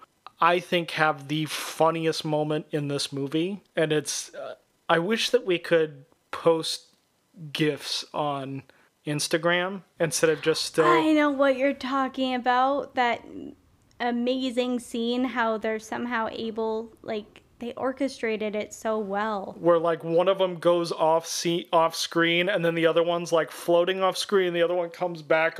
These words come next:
Speaker 1: on, and they're both frowning at him.
Speaker 2: Yeah.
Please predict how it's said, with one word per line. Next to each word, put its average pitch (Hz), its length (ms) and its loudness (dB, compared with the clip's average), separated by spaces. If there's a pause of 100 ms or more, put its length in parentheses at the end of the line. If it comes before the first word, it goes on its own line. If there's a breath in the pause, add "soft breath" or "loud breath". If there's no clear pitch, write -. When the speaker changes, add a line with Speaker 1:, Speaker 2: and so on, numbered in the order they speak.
Speaker 1:
on, 175 380 2
and 170 240 0 (260 loud breath)
they're 196 120 4
both 208 240 4
frowning 170 800 0
at 208 180 2
him. 220 320 -2 (540 loud breath)
Speaker 2:
Yeah. 294 580 -2